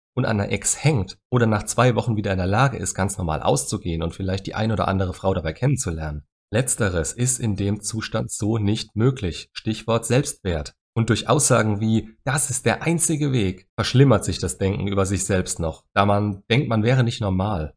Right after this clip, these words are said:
Aber es wäre unmenschlich, so getroffen zu werden und direkt emotional verfügbar für Hinz und Kunst zu sein. Beziehungsweise es wird in Zukunft für euch nach eurer ersten richtig schweren Trennung vielleicht möglich sein, dass durch euer neu erworbenes Wissen und euren selbst erarbeiteten Stand im Leben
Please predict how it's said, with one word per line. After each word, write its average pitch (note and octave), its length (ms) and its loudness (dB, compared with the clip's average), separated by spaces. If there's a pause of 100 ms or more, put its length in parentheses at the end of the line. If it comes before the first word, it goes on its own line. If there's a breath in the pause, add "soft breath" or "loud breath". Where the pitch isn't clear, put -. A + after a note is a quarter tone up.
(120)
Aber A2 180 0
es - 180 0
wäre A2 300 0
unmenschlich, G2 760 2
so B2+ 160 6
getroffen A2+ 500 2
zu F#2 180 -4
werden F2 260 0
und F#2+ 100 -4
direkt F#2+ 320 -2
emotional G2 500 -2
verfügbar G2+ 560 0
für F#2+ 120 -2
Hinz B2+ 260 2
und G2+ 100 -4
Kunst C3+ 360 0
zu F#2 80 -2
sein. D#2 320 -6 (260)
Beziehungsweise A#2+ 560 2
es A2 100 -4
wird A2 120 -2
in G#2 100 -2
Zukunft C3 500 -2
für G#2 120 -4
euch G2 240 -2
nach A#2 200 2
eurer G#2 280 -2
ersten A2+ 340 -2
richtig A#2 340 -4
schweren A#2+ 460 2
Trennung F#2+ 340 -4
vielleicht A2+ 360 -2
möglich A#2+ 560 4
sein, F2+ 240 -4
dass E2 160 -4
durch F2+ 160 -6
euer G2 160 0
neu G2+ 220 2
erworbenes G#2 600 0
Wissen C3+ 240 0
und D2+ 120 -2
euren F2+ 260 -2
selbst A2+ 320 0
erarbeiteten F#2+ 500 0
Stand C#3+ 380 0
im G#2 100 -4
Leben F2 400 -2